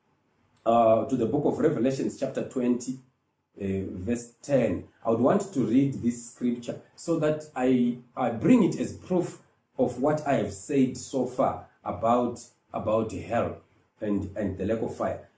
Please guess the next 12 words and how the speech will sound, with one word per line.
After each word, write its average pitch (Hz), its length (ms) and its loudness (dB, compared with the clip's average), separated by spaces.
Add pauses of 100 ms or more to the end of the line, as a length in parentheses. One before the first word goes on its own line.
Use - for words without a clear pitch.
(140)
The 120 480 2 (320)
Revelations 175 680 0
twenty 170 280 0
verse 139 240 0
ten, 139 300 2
it 117 100 -8
says, 143 380 -2 (160)
"The 139 80 2
devil 165 500 6
who 160 400 4 (460)
deceived 131 460 -4
them 107 300 -4